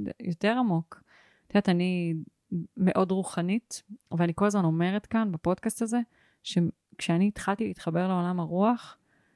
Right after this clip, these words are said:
זה תמיד היה לשמה, כאילו, לשם, <laughs> לשם חומר. אני לא, מבחינתי אין שום, אין הפרדה בין רוח לחומר. זה אותו דבר, פשוט בדחיסות אחרת.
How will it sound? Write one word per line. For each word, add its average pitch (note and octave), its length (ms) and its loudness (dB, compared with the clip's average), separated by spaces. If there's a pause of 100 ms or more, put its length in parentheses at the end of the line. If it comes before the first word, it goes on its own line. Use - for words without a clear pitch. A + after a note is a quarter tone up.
(120)
זה F3 120 0
תמיד G3 240 4
היה G#3 220 0 (160)
לשמה, F3 440 2 (200)
כאילו, F3 280 6
לשם, G3+ 340 8 (240)
<laughs> D4+ 180 0
לשם C4+ 300 2
חומר. C4+ 540 6
אני F3+ 240 -2
לא, G#3+ 460 6 (280)
מבחינתי F#3+ 580 2
אין B3 160 2
שום, D#4 500 0 (220)
אין C4 120 4
הפרדה F3 560 0
בין F3 160 -2
רוח F3 320 -2
לחומר. E3+ 540 -2
זה F3+ 160 -8
אותו G3 180 -2
דבר, B3 200 0
פשוט - 240 -8
בדחיסות - 460 -4
אחרת. F#3+ 480 -2